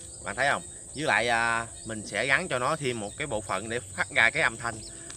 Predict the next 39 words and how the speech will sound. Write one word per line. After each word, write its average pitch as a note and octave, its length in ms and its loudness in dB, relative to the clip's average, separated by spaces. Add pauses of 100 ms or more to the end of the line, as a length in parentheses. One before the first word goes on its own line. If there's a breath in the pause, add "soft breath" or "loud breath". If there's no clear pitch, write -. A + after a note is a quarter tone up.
(100)
Đó D#3 160 8
là A2 200 8
cái, E3 240 6
à, C3 280 8 (960 loud breath)
cái D#3 100 2
này A#2+ 140 4
mình G2+ 280 -6
gọi F#2+ 180 4
nó C#3+ 100 2
là G#2+ 120 4
lá, C3 160 8
lá D#3+ 200 10
văng C3+ 180 6
nha B2 100 2
các C#3+ 80 -2
bạn. G#2 160 4 (260)
Mình G2 100 -8
gọi G2 100 -2
nó C3+ 80 2
là A2+ 80 0
lá A#2 140 2
văng B2 220 2
đi. A#2 100 -2 (280)
À, G#2 280 0
cái C#3+ 120 0
dây B2 180 4
này G#2+ 240 0
thì, A2 160 -4
à, G2+ 200 0 (400 loud breath)
mình A2 140 -4
dùng G#2 200 -2
bằng G2+ 100 -4
cái D3 100 -2
dây C3+ 180 4
trong B2+ 120 0
cái C#3+ 60 -8
bao C3+ 140 2
gạo G#2 260 2
nha. A#2+ 160 4